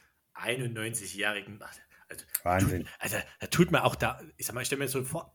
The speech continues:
Speaker 1: den Nachbarn so als, als lieben Opi vor, der einfach
Speaker 2: Ja.
Speaker 1: seine Ruhe haben will und, also, sch-, schon krass. Aber, aber ein Ding hab ich auch noch, äh, was ziemlich witzig war, damals noch beim V S B Stuttgart, also nicht dieser Bandenpinkler bei der Champ-, beim Champions
Speaker 2: Ja.
Speaker 1: League-Spiel, das kennen wir ja alle, aber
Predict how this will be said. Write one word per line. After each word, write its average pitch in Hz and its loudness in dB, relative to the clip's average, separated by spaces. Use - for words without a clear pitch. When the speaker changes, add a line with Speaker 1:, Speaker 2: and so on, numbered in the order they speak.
Speaker 1:
den 113 -10
Nachbarn 139 -2
so 131 -4
als, 127 -4
als - 0
lieben 147 -2
Opi 160 6
vor, 151 8
der - -4
einfach 139 4
Speaker 2:
Ja. - -
Speaker 1:
seine 127 6
Ruhe 151 8
haben 151 10
will 151 6
und, 127 -2
also, 95 -6
sch-, - -10
schon 107 -6
krass. - -2
Aber, 131 4
aber 151 8
ein 190 6
Ding 202 -2
hab 175 0
ich 160 -4
auch 214 -2
noch, 233 -6
äh, 147 -4
was - 2
ziemlich 170 -2
witzig - -6
war, 156 0
damals 160 2
noch 151 0
beim 131 0
V 139 4
S - -4
B 131 -2
Stuttgart, - 0
also 113 -2
nicht 131 -2
dieser 117 0
Bandenpinkler 139 0
bei 110 -2
der 104 -4
Champ-, 139 -6
beim 113 -8
Champions 131 -6
Speaker 2:
Ja. - -2
Speaker 1:
League-Spiel, 98 0
das - -4
kennen 117 -4
wir 104 -4
ja 110 -6
alle, 139 -4
aber 113 -4